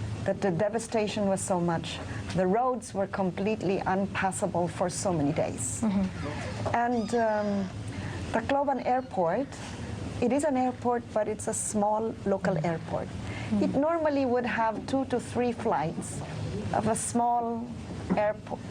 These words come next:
Speaker 1: I mean, small airplanes. Trying to get the large C one thirties there was an initial challenge.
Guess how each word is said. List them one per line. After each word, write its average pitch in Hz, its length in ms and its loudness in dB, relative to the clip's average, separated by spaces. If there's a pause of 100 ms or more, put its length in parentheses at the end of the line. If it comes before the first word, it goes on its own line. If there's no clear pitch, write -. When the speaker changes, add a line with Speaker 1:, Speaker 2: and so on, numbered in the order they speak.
(100)
Speaker 1:
I - 40 2
mean, 208 160 4
small 214 420 2
airplanes. - 760 -2 (600)
Trying 247 460 2
to 233 120 0
get 196 260 2 (180)
the 196 100 2
large 214 520 0
C 233 300 0
one 208 300 0
thirties 208 500 0
there 156 420 0 (420)
was 190 180 2
an 185 120 4
initial 185 600 2 (640)
challenge. - 640 -2